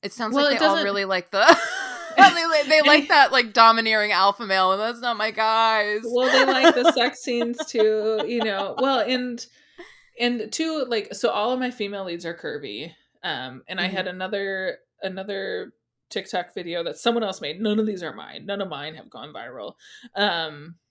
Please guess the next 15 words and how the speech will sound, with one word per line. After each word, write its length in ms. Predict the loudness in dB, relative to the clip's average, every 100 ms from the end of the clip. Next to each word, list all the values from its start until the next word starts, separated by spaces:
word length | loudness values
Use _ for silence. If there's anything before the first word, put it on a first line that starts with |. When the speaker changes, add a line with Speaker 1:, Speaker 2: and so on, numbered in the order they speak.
| _ _
Speaker 2:
but 140 | -10
someone 220 | -6 -4 -4
did 140 | -2
it 160 | -4 -6
for 140 | -12
Miss 240 | -12 -12
Sin, 560 | -10 -8 -8 -10 -14 -16 _ _ _ _
uh, 500 | -2 0 -2 -4 -8 -4
Christy 280 | -4 -2 -6
from 200 | -8 -12
We 100 | -12
Betu-, 240 | -12 -18 -16 -8
Read 160 | -8
Between 260 | -8 -12 -12
the, 320 | -10 -10 -12